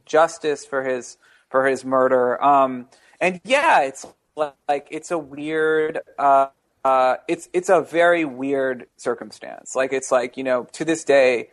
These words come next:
there's a lot of mystery there. You know, no one's really sure what exactly he was doing at that hotel.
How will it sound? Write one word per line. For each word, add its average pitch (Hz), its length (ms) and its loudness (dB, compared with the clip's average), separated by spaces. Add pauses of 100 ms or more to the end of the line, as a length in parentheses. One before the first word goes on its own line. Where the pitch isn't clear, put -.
(140)
there's 135 140 -4
a 143 80 4
lot 131 220 4
of 120 80 -2
mystery 113 400 -10
there. 90 260 -12
You 120 100 -12
know, 127 120 -6
no 127 180 -2
one's 127 240 -4
really 123 220 -2
sure 120 280 2
what 113 140 2
exactly 113 480 -2
he 123 100 -12
was 113 200 -12
doing 190 340 0
at 175 120 0
that 165 200 4
hotel. 156 580 2